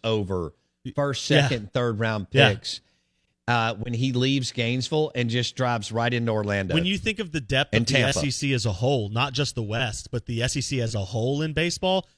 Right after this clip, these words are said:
Speaker 2: it's, it might be ten times what it is in football because
Speaker 1: I
Speaker 2: you have four East teams
Speaker 1: I
Speaker 2: that are
Speaker 1: agree.
Speaker 2: title teams.
Speaker 1: I agree.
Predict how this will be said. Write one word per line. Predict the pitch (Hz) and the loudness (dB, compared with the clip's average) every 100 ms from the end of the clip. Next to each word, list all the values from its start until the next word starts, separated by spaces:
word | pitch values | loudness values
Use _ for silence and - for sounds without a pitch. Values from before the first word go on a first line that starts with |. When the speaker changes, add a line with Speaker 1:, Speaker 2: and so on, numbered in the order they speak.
| _ _ | _ _
Speaker 2:
it's, | 151 156 - - _ _ _ _ _ - | -2 0 -2 -8 _ _ _ _ _ -6
it | 151 | -2
might | 151 156 | 2 0
be | 127 | 0
ten | 120 - - 160 165 | -4 -6 -2 -2 -2
times | 120 113 104 104 | -4 -4 -4 -2
what | 113 | -2
it | 107 | -2
is | 104 101 | -4 -6
in | 95 | -6
football | 101 80 92 80 - - | -8 -6 -8 -8 -12 -2
because | - 143 123 | 4 4 6
Speaker 1:
I | |
Speaker 2:
you | 151 | 4
have | 143 | 4
four | - - 196 208 202 | 2 8 10 10 6
East | 160 185 - - | 2 -2 -2 -4
teams | 151 131 | -4 2
Speaker 1:
I | 113 120 | 4 4
Speaker 2:
that | |
are | 120 110 | 4 2
Speaker 1:
agree. | 87 _ - | 0 _ -2
Speaker 2:
title | 151 170 147 | 4 6 4
teams. | 113 123 95 95 - | -2 -6 -8 -10 -8
Speaker 1:
I | 87 | -6
agree. | 82 | -6